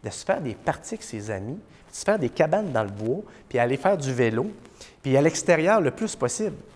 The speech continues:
Et ça, c'est un autre, c'est une autre carence qu'on a, le déficit nature, hein ? Je sais pas, j'ai entendu parler de ce concept-là.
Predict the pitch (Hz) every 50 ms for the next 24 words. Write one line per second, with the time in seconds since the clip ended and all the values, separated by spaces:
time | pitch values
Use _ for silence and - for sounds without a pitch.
0 | - - - - - - _ - - 117 - - - 220 214 220 127 113 110 156
1 | 202 185 - - 127 120 151 208 214 - - 143 123 131 175 226 202 - - -
2 | 127 113 135 190 202 - - - - - - - - - 120 113 117 151 147 -
3 | - - - 196 208 208 - - - - - - - 139 131 127 - - - 190
4 | 226 202 143 123 143 165 180 - 127 107 - 156 143 139 123 120 127 120 120 117
5 | - 120 127 151 143 127 - 120 - 120 113 107 - 113 - - - 113 104 -